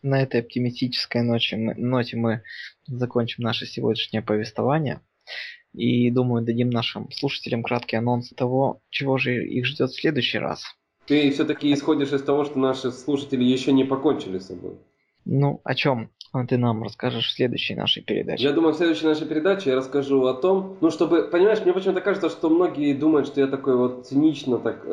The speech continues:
Speaker 2: вообще травлю и троллю, э, русскую поездатую дорогу. Это все неправда. Чтобы вы поняли контрасты, я в следующий раз расскажу вам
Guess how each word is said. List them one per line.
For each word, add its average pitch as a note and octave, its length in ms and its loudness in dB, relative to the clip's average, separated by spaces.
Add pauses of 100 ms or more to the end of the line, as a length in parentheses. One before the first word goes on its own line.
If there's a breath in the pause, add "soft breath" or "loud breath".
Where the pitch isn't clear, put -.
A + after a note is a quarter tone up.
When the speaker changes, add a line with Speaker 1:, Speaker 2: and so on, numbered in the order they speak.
Speaker 2:
вообще A2+ 680 2
травлю C3 400 2
и A#2+ 120 2
троллю, A#2+ 380 4 (220)
э, A#2 220 4
русскую A2 560 2
поездатую A2+ 540 2
дорогу. A#2+ 560 2 (240 loud breath)
Это D#3+ 180 2
все D3 120 0
неправда. F#2+ 440 2
Чтобы F#3+ 320 4
вы F3 120 4
поняли E3+ 300 4
контрасты, E3+ 540 0
я E3+ 360 2
в - 40 -16
следующий D#3 360 -2
раз G3 200 2
расскажу D3+ 400 0
вам A2 280 0